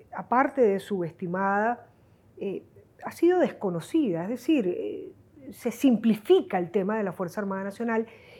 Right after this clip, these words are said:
y tienen que entender el liderazgo político, sobre todo que es un tema tan importante que no puede simplificarse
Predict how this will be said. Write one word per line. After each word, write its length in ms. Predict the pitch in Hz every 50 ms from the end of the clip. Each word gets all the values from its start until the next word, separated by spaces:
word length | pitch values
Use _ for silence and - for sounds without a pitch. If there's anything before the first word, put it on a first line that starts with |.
| - -
y 340 | - 294 302 339 339 339 - - - 233 -
tienen 480 | - 262 311 370 381 339 240 202 185 160
que 120 | - 196
entender 420 | 180 165 156 180 175 175 190 196
el 100 | 202 226
liderazgo 380 | 247 240 208 180 170 165 190 247
político, 480 | - 202 190 254 294 - 214 - - 160
sobre 280 | - - 175 165 170
todo 280 | - 214 214 233 233 226
que 80 | -
es 80 | 214 175
un 120 | 208 214
tema 260 | 208 214 185 170 170 -
tan 180 | 220 226 277
importante 600 | 311 302 - 269 247 226 - 233 214 190 185 226
que 100 | 220 214
no 100 | 185 170
puede 240 | 156 185 180 185 190
simplificarse 840 | 185 - 208 196 196 190 - 180 170 170 165 156 156 - 196 -